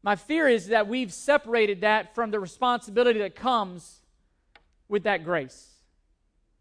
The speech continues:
That's my fear. That, that we have a worldly definition of grace and,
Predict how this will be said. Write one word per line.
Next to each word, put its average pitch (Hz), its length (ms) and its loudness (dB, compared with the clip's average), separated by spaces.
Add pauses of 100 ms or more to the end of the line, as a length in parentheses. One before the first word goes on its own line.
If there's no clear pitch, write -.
(1400)
That's 240 200 0
my 240 120 -2
fear. 151 400 -10 (1600)
That, 220 200 -2
that 233 160 0
we 269 140 -2
have 247 140 4
a 214 80 4
worldly 247 520 4
definition 254 600 -4
of 208 120 -10
grace 247 460 2
and, 185 180 -12